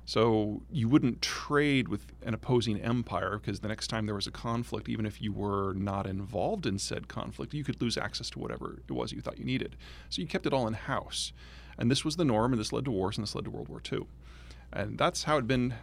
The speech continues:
had been for most of recorded history. At the end of World War Two, nobody had a navy except for the United States. And so the United States put together a new system because we knew there was no possible way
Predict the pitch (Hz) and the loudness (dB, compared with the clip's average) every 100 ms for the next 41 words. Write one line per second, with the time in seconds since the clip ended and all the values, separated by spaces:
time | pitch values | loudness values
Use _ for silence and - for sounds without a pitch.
0 | - 151 143 113 101 113 110 143 - 110 | 0 2 4 2 2 2 4 4 2 0
1 | 110 95 98 92 - - - - - - | 0 0 -2 -4 -6 -12 -14 -18 -18 -18
2 | - - - - 151 175 160 143 127 117 | -18 -12 -6 2 4 6 6 6 6 4
3 | - 180 101 139 127 104 104 123 107 - | 4 6 6 4 0 2 2 2 0 -2
4 | 117 107 104 98 - - - - - - | -4 -4 -2 -2 -4 -4 -6 -8 -8 -8
5 | - - - - - 113 - 107 110 107 | -10 -16 -18 -14 -6 0 2 4 4 2
6 | 127 - - 107 - - - 147 - - | 0 0 2 2 2 -4 -2 -4 -2 -4
7 | 117 110 113 120 110 104 101 - - 110 | 0 4 4 6 6 6 4 0 -4 -2
8 | 104 104 110 214 220 - 87 - - - | 2 4 6 6 6 2 0 -4 -6 -6
9 | 135 - - - - - - - - 117 | -6 -10 -16 -16 -16 -16 -18 -18 0 2
10 | - 127 104 107 147 156 139 131 139 120 | 4 4 4 2 4 6 6 6 6 6
11 | 101 92 101 - 113 104 104 107 107 127 | 6 2 -2 -2 0 2 0 0 2 2
12 | 127 123 - - 131 - 110 113 104 104 | 2 0 -4 -8 -6 -4 -2 -2 0 0
13 | 98 | -2